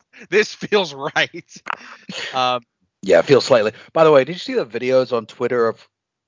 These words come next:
Speaker 2: Daenerys? Apparently, there's video where people are like, "See, the Drogon's flying, and as he's burning people, Dany's saying, 'No, Drogon, no.'" And I'm like, um, first off, I can't freaking hear it.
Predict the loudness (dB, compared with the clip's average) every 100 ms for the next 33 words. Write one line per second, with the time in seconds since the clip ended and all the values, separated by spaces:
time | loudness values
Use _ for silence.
0 | _ _ _ _ -6 -4 -2 0 -2 -4
1 | -12 -8 -8 -8 -10 -10 -14 _ _ -10
2 | -8 -6 -2 0 2 0 -6 -10 -14 -10
3 | -6 -6 -8 -20 -16 -12 -12 -14 _ _
4 | _ -12 -8 -6 -4 -4 -4 -6 -6 -6
5 | -6 -8 -8 -8 -14 -14 -10 -10 -10 -14
6 | -16 -10 -10 -12 _ _ -12 -10 -10 -10
7 | -8 -8 -10 -8 -8 -8 -12 -14 -12 -12
8 | -12 -14 -14 -10 -10 -10 -14 -14 -16 -10
9 | -8 -10 _ -20 _ _ _ -2 0 2
10 | -2 -8 _ _ _ _ _ _ _ _
11 | _ _ _ _ -4 -2 0 0 0 -4
12 | -6 -6 -8 -10 _ _ -8 -8 -12 -8
13 | -8 -6 -10